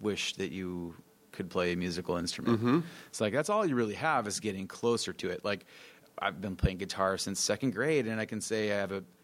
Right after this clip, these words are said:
Speaker 1: pretty good knowledge of guitar, but I still feel like I'm, I'm just still getting closer to, to knowing how to play guitar. It's like, there's no, there's no finish line to any of this stuff. You're just kinda getting closer.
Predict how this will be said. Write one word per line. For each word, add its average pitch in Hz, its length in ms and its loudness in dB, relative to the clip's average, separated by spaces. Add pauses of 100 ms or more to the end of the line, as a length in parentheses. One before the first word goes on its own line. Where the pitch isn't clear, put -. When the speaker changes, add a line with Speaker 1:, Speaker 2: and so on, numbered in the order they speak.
(120)
Speaker 1:
pretty 156 180 2
good 131 140 2
knowledge 131 360 4
of 113 100 2
guitar, 151 360 2
but 127 140 4
I 123 60 6
still 156 300 2
feel 147 320 2
like 123 360 2 (520)
I'm, 302 260 6
I'm 262 140 4
just 302 140 4
still 147 300 2
getting 120 300 2
closer 277 500 4
to, - 160 4 (300)
to 226 80 2
knowing 208 320 2
how 208 140 2
to 220 100 4
play 247 140 2
guitar. 202 640 4
It's 196 100 4
like, 202 320 0 (460)
there's 226 300 4
no, 285 340 4
there's 247 220 2
no 294 180 2
finish 202 360 2
line 214 600 2
to 226 160 4
any 269 240 4
of 175 120 2
this 117 220 4
stuff. 110 260 2
You're 151 100 0
just 156 300 0
kinda 160 280 -2
getting 156 400 2
closer. 151 800 2